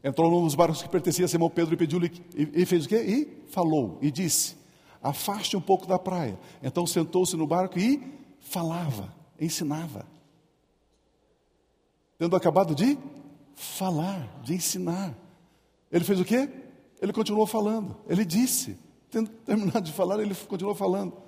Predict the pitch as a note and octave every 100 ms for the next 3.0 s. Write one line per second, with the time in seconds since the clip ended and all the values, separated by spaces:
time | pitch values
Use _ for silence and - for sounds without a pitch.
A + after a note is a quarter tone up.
0 | - - _ - G3+ A3 A#3+ A#2+ - -
1 | - G#3 G#3+ G#3+ G3+ F3+ G#3 G3+ G#3 G3
2 | F#3 - A3+ F#3+ A#2+ G3 F#3+ A#3 F#3 -